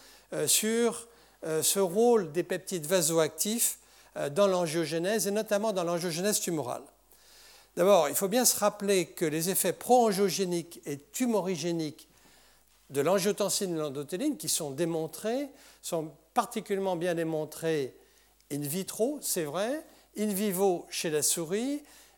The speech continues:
mais que ces modèles sont quand même relativement loin de ce que, euh, l'on pourrait extrapoler avec certitude chez l'homme. Donc, prudence sur ces effets démontrés, certes in vitro, in vivo,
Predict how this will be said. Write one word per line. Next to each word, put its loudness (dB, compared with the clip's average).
mais -4
que -2
ces 2
modèles 0
sont -2
quand -2
même -2
relativement -2
loin 0
de -2
ce 0
que, -2
euh, -2
l'on 0
pourrait 2
extrapoler 0
avec -2
certitude -4
chez 0
l'homme. 0
Donc, -4
prudence 2
sur 0
ces 2
effets 2
démontrés, 0
certes 2
in -2
vitro, -6
in -2
vivo, -2